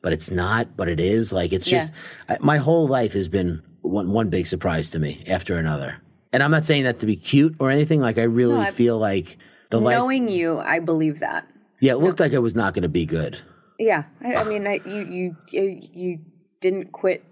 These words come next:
Speaker 3: selling fence for a long time.
Speaker 1: Yeah.
Speaker 3: So, I mean, I, I believe that, and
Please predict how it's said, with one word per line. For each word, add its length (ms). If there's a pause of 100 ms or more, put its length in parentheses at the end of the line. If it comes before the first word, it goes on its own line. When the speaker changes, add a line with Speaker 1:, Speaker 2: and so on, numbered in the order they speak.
(140)
Speaker 3:
selling 380
fence 500
for 100
a 60
long 240
time. 300 (220)
Speaker 1:
Yeah. 240 (260)
Speaker 3:
So, 520
I 120
mean, 200
I, 220
I 80
believe 300
that, 260
and 220